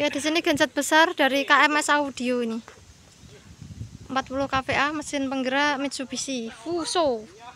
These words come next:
Oh, no. Armada ini jauh, Lor, ini dari,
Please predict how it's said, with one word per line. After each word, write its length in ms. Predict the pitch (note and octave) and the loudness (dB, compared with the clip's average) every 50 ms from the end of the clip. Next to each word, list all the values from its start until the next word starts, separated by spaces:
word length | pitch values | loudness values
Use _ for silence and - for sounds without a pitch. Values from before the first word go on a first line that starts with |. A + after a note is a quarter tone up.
| _ - B4 - _ - A#4 G#4 - - - - _ _ _ _ - _ _ _ _ _ - - | _ -20 -20 -20 _ -20 -20 -20 -20 -20 -20 -20 _ _ _ _ -20 _ _ _ _ _ -12 -8
Oh, 80 | A#3+ A#3+ | -6 -4
no. 300 | B3 B3+ A#3+ A3 G#3+ A3 - - - - - - - - - - F#4 - - - C#4 C#4+ - - - | -4 -4 -4 -4 -6 -10 -12 -18 -20 -20 -20 -20 -20 -20 -18 -16 -16 -16 -16 -18 -20 -20 -20 -14 -12
Armada 400 | B3+ B3+ B3+ B3+ B3+ B3 - C4 | -8 -4 -4 -4 -4 -4 -4 -6
ini 400 | B3 B3 B3+ C4 C4 C#4 C#4 C4 B3+ - - | -4 -4 -4 -4 -4 -4 -6 -6 -8 -10 -2
jauh, 240 | - C#4+ D4+ D#4+ E4+ | 0 2 2 2 2
Lor, 160 | D#4 D4+ D#4+ | 2 0 0
ini 160 | E4 D#4+ D#4+ | 0 -2 -4
dari, 560 | D#4+ - C#4+ C4 C4 C4+ C4+ C4+ C4+ C4 C4+ | -2 -2 0 0 0 0 0 0 0 -2 -2